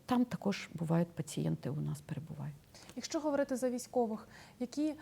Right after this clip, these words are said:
Speaker 2: послуги можуть отримати там військові, окрім, мож-, тих, які вже були, можливо, з'явилося щось нове, що саме от для військових вже було започатковане, і вони випробовували це?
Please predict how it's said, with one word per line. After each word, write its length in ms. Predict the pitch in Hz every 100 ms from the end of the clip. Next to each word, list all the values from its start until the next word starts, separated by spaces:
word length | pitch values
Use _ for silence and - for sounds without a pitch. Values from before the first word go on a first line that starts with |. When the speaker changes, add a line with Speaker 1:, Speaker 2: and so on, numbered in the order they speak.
| - -
Speaker 2:
послуги 380 | 277 277 269 254
можуть 300 | 254 240 247
отримати 360 | 240 254 247
там 180 | 240 247
військові, 540 | 233 - - 302 294 247
окрім, 320 | 240 254 262
мож-, 200 | 247 233 - - -
тих, 240 | 269 247
які 200 | 240 233
вже 200 | 220 247
були, 320 | 233 285 330
можливо, 380 | 269 240 269 254
з'явилося 500 | 233 240 262 247 240
щось 280 | - 240 -
нове, 340 | 233 220 196 202 - -
що 220 | - 254
саме 300 | 262 262 240
от 100 | 226
для 100 | 233
військових 520 | 233 - 269 240 226
вже 100 | 240
було 200 | 220 233
започатковане, 880 | 226 226 220 226 - 254 233 214 208
і 280 | 208 214 214 - -
вони 340 | 233 247 247
випробовували 880 | 226 226 233 214 233 220 202 202 202
це? 220 | - 226